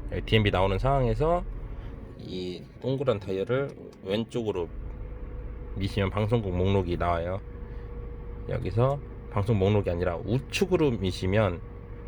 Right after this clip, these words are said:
이 사운드 설정이 나오거든요. 그리고 여기 리스트 쭉 있는데 밑으로 내리시다 보면 디엠비 설정이 있어요. 여기 들어가셔서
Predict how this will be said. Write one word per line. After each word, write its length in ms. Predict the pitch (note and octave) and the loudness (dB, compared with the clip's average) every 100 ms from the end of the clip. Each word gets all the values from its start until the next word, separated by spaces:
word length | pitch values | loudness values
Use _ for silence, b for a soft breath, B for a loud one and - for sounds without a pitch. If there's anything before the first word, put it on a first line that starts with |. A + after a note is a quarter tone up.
| - - - - - - - - | -12 -12 -12 -10 -10 -10 -8 -6
이 100 | F2+ | -4
사운드 380 | - D3+ F3 D3 | 0 0 2 2
설정이 540 | B2 G#2+ G#2 F#2+ F2+ | 2 2 0 2 2
나오거든요. 580 | F2 E2+ E2 E2+ F#2 D3 - - - - | 2 2 0 0 0 -2 -4 -12 -12 -6
그리고 400 | - E2+ A#2+ E3+ B2+ | -4 -2 2 2 2
여기 140 | F2+ | 0
리스트 260 | F#2+ - - | -2 -4 -4
쭉 240 | F3 D#3+ | 0 2
있는데 480 | F#2+ F2 F2 G#2 F#2+ - | 2 0 2 0 0 -6
밑으로 340 | F#2 - G#2 | -6 0 0
내리시다 400 | F#2 F#2 - - | 0 -2 -2 -2
보면 400 | F#2 F#2 C3 E3 | 0 2 2 2
디엠비 340 | D3 B2+ D#3+ C#3+ | 2 4 6 6
설정이 380 | A2 F2 F2 E2+ | 4 2 -2 -4
있어요. 300 | - G#2+ - - B B B B B B - - | -6 -8 -8 -10 B B B B B B -6 0
여기 180 | F#2+ F#2 | 0 0
들어가셔서 800 | - G#2 F2+ E2+ F2+ C3+ D#3 F3+ | 4 4 4 0 0 2 2 0